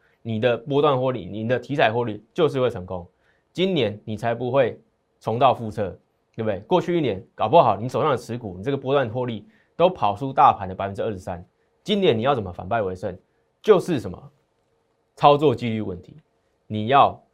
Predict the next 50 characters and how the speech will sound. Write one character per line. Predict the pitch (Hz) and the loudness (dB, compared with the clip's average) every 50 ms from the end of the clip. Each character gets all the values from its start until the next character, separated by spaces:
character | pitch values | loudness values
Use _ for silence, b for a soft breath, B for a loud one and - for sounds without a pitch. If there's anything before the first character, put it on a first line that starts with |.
| _ _ _ _ _ _ _ _ _ _ _ _ _ - | _ _ _ _ _ _ _ _ _ _ _ _ _ 2
多 | 139 139 139 | 4 4 6
赚 | 135 156 143 113 95 - | 8 8 8 8 8 2
少 | - - - 104 95 92 | -6 -4 -4 -2 -2 -4
赔， | - - 98 87 87 87 - _ _ _ _ _ _ | -6 -8 -8 -8 -8 -12 -16 _ _ _ _ _ _
多 | - 139 135 135 | 0 2 2 4
赚 | 123 143 127 107 90 92 | 6 4 4 4 2 -4
少 | - - 101 92 | -10 -8 -6 -6
赔 | 92 - - 92 87 87 - _ _ _ | -6 -8 -10 -12 -12 -12 -14 _ _ _
才 | - 104 107 | -6 -4 -4
是 | 113 123 | -4 -2
重 | 117 127 101 90 | -2 -2 -2 -4
点。 | 90 80 - - _ _ _ _ _ _ _ _ _ _ _ | -8 -14 -14 -16 _ _ _ _ _ _ _ _ _ _ _
不 | 120 123 | 2 6
要 | 143 156 135 113 | 6 8 8 6
等 | - - 98 98 | 4 0 -4 0
到， | 113 127 117 104 | 2 2 2 2
哎， | - 117 135 147 143 - _ _ _ _ _ | 2 0 0 0 -2 -6 _ _ _ _ _
全 | - - 143 170 | -2 0 0 2
部 | 185 | 4
都 | 180 175 | 4 4
赔 | - - 131 117 | 4 4 2 2
在 | 135 127 | 2 2
里 | 107 92 | 2 0
面， | 90 107 107 90 - _ _ _ _ _ _ _ | -4 -8 -8 -8 -10 _ _ _ _ _ _ _
没 | 131 160 | 4 6
有 | 226 220 | 6 6
赚 | 170 - 196 185 147 | 6 6 4 4 4
也 | 120 | 4
没 | 110 143 | 4 2
有 | 143 113 | 2 2
赔， | - - 98 90 90 - _ _ _ _ _ | 0 -4 -8 -10 -10 -14 _ _ _ _ _
只 | - 127 120 | -10 -10 -8
是 | - 190 190 | -6 -6 0
在 | 175 185 175 | 2 4 4
账 | 165 170 165 160 | 4 4 0 0
面 | 156 156 143 | 0 0 0
上， | 123 147 127 101 95 - _ _ _ _ _ | 0 0 0 0 -4 -12 _ _ _ _ _
其 | - 123 127 156 | -6 -4 -4 -4
实 | 147 - | -4 -2
啊， | 110 98 90 101 - _ _ _ | -2 -4 -4 -4 -8 _ _ _
到 | - 185 160 | 4 4 6
最 | 147 175 156 | 6 6 4
后 | 151 156 143 | 4 4 4
你 | 117 110 | 2 0
要 | 117 135 131 | 0 -2 -2
实 | - - 107 98 | -2 -6 -8 -6
现 | 127 120 | -4 -4
的 | 110 | -4
时 | 101 - | -4 -4
候， | 107 101 98 - | -4 -4 -4 -6